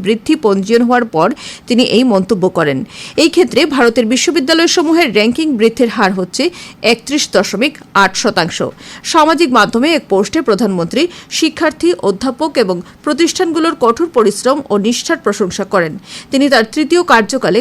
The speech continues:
গবেষণা ও উদ্ভাবন ক্ষেত্রকে উন্নীত করার প্রতিশ্রুতির কথাও উল্লেখ করেন। ভারতীয় রিজার্ভ ব্যাংক দ্বিমুখী মুদ্রানীতি অনুসারে পলিসি রেপো রেট ছয় দশমিক পাঁচ শূন্য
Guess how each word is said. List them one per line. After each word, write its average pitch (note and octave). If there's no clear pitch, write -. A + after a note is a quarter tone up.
গবেষণা B3
ও -
উদ্ভাবন D4+
ক্ষেত্রকে B3
উন্নীত A#3
করার A3
প্রতিশ্রুতির A#3+
কথাও A3+
উল্লেখ F3+
করেন। D3+
ভারতীয় D#4
রিজার্ভ A#3
ব্যাংক A#3
দ্বিমুখী D4
মুদ্রানীতি C#4
অনুসারে G#3+
পলিসি D4+
রেপো A3
রেট A#3
ছয় B3
দশমিক D4+
পাঁচ B3
শূন্য E4